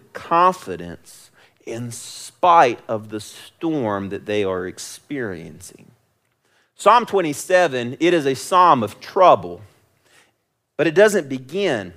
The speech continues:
in trouble. <laughs> It begins with good biblical theology. What David is revealing in Psalm twenty-seven is how we trouble our troubler, our troublers,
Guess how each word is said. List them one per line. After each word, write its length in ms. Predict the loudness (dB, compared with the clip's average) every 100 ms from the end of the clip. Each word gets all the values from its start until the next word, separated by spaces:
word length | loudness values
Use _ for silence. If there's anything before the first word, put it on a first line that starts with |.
| _
in 120 | -16 -14
trouble. 560 | -8 -6 -6 -12 -20 _ _ _ _ _ _
<laughs> 80 | -20 -20 _ _ _ -8
It 100 | -6
begins 380 | -4 -2 -2
with 200 | -4 -8
good 220 | -6 -6 -4
biblical 360 | -6 -6 -10
theology. 1040 | -16 -6 0 2 2 0 -10 -18 -20 -20 _ _ _ _ _ _ _ _ _ 0
What 180 | 2 4
David 360 | 2 2 0
is 180 | 0 -4
revealing 680 | -10 -10 -2 0 2 0 -6
in 100 | -6
Psalm 340 | -2 0 0
twenty-seven 1000 | -2 -8 -8 -10 -4 0 0 0 -2 -6 -10 -20 0
is 320 | 4 4 4 -6
how 540 | 0 4 6 8 4
we 220 | 2 -6
trouble 840 | -10 -6 2 4 2 -2 -4 -6 _ _ -2
our 180 | -2
troubler, 640 | -2 -2 0 0 -4 -14 -16 _ _ _ _ _ _
our 100 | -8
troublers, 1000 | -6 -4 -4 0 0 0 -4 -18 -20 -20